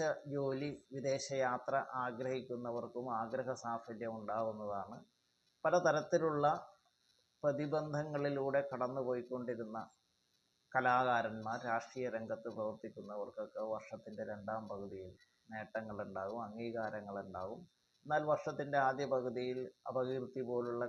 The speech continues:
കാര്യങ്ങളൊന്നും വരാതെ ശ്രദ്ധയോടെ മുന്നോട്ട് പോകേണ്ടുന്ന സമയമാണ്. വർഷത്തിൻ്റെ ആദ്യ പകുതി ഈ കാലഘട്ടത്തിൽ വളരെ ശ്രദ്ധിച്ച് മുന്നോട്ട് പോവുക, പ്രത്യേകിച്ച് അസമയത്തുള്ള യാത്രയൊക്കെ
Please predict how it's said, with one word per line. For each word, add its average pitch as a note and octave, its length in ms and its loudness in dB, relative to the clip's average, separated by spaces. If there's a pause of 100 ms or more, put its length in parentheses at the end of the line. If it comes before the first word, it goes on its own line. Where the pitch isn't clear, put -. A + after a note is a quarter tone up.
കാര്യങ്ങളൊന്നും A2+ 720 0
വരാതെ G#2 400 -4 (220)
ശ്രദ്ധയോടെ G#2+ 680 -4 (100)
മുന്നോട്ട് G#2 480 -10
പോകേണ്ടുന്ന G#2 640 -8 (220)
സമയമാണ്. G#2 560 -8 (120)
വർഷത്തിൻ്റെ G#2+ 600 -8
ആദ്യ G#2 300 -6
പകുതി G#2+ 300 -6 (880)
ഈ A#2 120 -4 (380)
കാലഘട്ടത്തിൽ A2 760 -2 (1400)
വളരെ D3 400 4 (200)
ശ്രദ്ധിച്ച് D3 600 0 (200)
മുന്നോട്ട് C3+ 460 -2
പോവുക, A#2 280 2 (140)
പ്രത്യേകിച്ച് B2 560 -2
അസമയത്തുള്ള A#2 680 -4 (140)
യാത്രയൊക്കെ G#2+ 580 -6